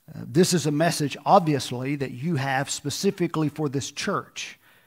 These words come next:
or you wouldn't have orchestrated the events like you have.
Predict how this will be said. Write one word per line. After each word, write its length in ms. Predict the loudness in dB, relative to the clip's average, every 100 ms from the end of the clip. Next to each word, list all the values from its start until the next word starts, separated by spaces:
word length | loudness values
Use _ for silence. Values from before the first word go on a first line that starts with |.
| _ _ _
or 120 | -6
you 160 | -2 4
wouldn't 240 | 4 4
have 140 | 0 2
orchestrated 680 | 2 4 0 0 0 0 0
the 100 | -2
events 420 | 0 0 0 -4
like 180 | -4 -6
you 80 |
have. 580 | -2 0 0 -4 -16 -20